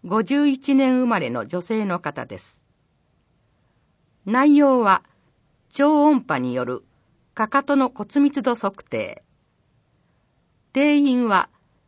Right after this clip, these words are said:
先着順受付で八百名。一日につき二百名。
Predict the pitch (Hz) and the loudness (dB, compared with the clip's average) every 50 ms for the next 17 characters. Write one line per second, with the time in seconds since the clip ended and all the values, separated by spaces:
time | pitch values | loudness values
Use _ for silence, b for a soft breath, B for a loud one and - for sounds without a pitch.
0 | _ _ - - - 269 294 302 294 294 285 285 277 208 190 247 240 226 - - | _ _ -10 -4 0 2 2 2 2 0 -2 -4 -6 -6 -4 -2 -2 -2 -4 -6
1 | 175 - - 233 233 - - - 196 185 165 156 - - _ - - 202 185 - | -8 -6 -6 -8 -8 -10 -12 -10 -8 -6 -4 -4 -6 -6 _ -12 -10 -10 -10 -10
2 | _ - 247 233 233 - 220 185 127 90 92 82 - _ _ _ _ _ _ _ | _ -8 -8 -8 -6 -8 -8 -8 -8 -10 -12 -16 -20 _ _ _ _ _ _ _
3 | _ _ _ _ _ _ _ _ _ _ _ _ _ _ _ - 202 220 - 285 | _ _ _ _ _ _ _ _ _ _ _ _ _ _ _ -10 -10 -4 2 4
4 | 294 302 302 294 302 269 220 160 - - - - - 147 123 - _ _ - 156 | 4 4 4 2 0 -2 -2 -2 -4 -8 -14 -18 -14 -14 -14 -14 _ _ -8 -8
5 | 190 190 - 247 247 - - 160 120 104 104 87 87 87 - | -6 -4 -4 -4 -4 -4 -8 -10 -10 -10 -12 -14 -16 -18 -20